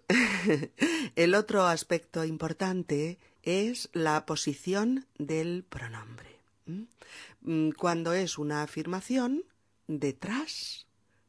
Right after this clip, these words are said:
de la forma verbal. Es decir, yo quiero decir, por ejemplo, eh,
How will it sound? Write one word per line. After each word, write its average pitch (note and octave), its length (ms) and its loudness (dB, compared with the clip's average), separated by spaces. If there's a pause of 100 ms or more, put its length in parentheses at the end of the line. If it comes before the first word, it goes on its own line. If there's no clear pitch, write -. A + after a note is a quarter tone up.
(120)
de D3 180 -2
la C#3 140 -6
forma C#3+ 460 -8
verbal. - 400 -16 (580)
Es - 180 -10
decir, - 360 -20
yo F#3 320 -4
quiero E3 580 -6 (320)
decir, B2+ 440 -12
por C#3+ 140 -12
ejemplo, C3+ 640 -10 (640)
eh, C#3 180 -6